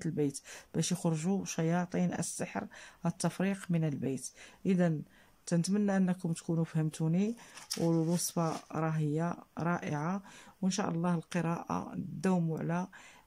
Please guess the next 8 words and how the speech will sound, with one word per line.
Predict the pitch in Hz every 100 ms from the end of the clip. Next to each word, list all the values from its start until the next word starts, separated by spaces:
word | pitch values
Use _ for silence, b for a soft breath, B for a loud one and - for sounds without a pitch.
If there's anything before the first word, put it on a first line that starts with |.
| -
التسبيح، | 170 - 175 - 151 165 190 196 - - -
التسبيح، | - - 175 165 185 202 196 B B B B -
أنا | 180 185 175
التسبيح | - 180 - 170 196 190
الدوم | 160 151 151 180 165
عليه، | 156 165 185 180 160 B B B _
آه، | - 160 160 160
مدة | 175 165 147 160